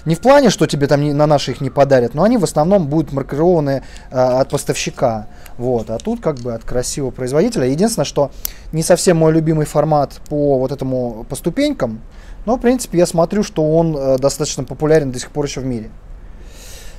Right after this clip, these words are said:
Так, ну давайте сюда поближе. Дуден Аден — это у нас, э, негациант, насколько я помню. Большая линейка, э, вин. И в плане того, что,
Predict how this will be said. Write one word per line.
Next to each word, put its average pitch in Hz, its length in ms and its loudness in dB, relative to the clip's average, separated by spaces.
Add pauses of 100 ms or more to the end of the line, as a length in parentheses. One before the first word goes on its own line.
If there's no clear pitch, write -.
(140)
Так, 123 300 0
ну 151 80 -4
давайте 208 380 6
сюда 151 260 0
поближе. 117 460 -6 (1000)
Дуден 170 340 4
Аден — 175 300 6
это 143 160 4
у 143 80 4
нас, 147 320 2
э, 127 200 4
негациант, 123 840 -2 (640)
насколько 165 460 -6
я 170 100 4
помню. 160 460 0 (280)
Большая 143 600 6
линейка, 139 680 2 (320)
э, 123 380 4
вин. 233 420 2 (240)
И 170 160 0
в 165 60 -6
плане 190 300 6
того, 196 280 6
что, 156 440 4